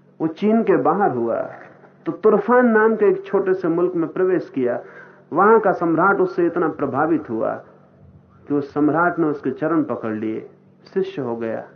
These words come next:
और कहा कि अब तुम्हें यहां से जाने ना दूंगा। तो ह्वेनसांग ने प्रार्थना की, "एक हे परमात्मा, किसी तरह शत्रुओं से छूट गया,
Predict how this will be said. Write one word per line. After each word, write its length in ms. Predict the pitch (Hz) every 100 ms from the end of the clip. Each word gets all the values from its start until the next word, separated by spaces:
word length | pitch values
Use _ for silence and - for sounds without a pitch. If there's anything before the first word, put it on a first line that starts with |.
| - _ - -
और 240 | - 143 -
कहा 200 | 143 151
कि 160 | 147 -
अब 220 | - -
तुम्हें 240 | 135 135 127
यहां 260 | 123 131
से 180 | 131 110
जाने 320 | 104 110 117
ना 140 | 117 107
दूंगा। 280 | 101 - - - _ _ _ _ _ _ _ _ - 50 _ _ _ _ _ _ _ - - -
तो 60 | 175
ह्वेनसांग 540 | 190 247 262 247 254
ने 100 | 240
प्रार्थना 520 | 220 208 226 240 233 220
की, 160 | 214
"एक 200 | 208 190
हे 120 | 185
परमात्मा, 600 | 214 180 151 147 147 160 135
किसी 260 | 185 202
तरह 220 | - 175
शत्रुओं 460 | 170 180 180 196 185
से 140 | 170
छूट 240 | 143 147 135
गया, 300 | 135 135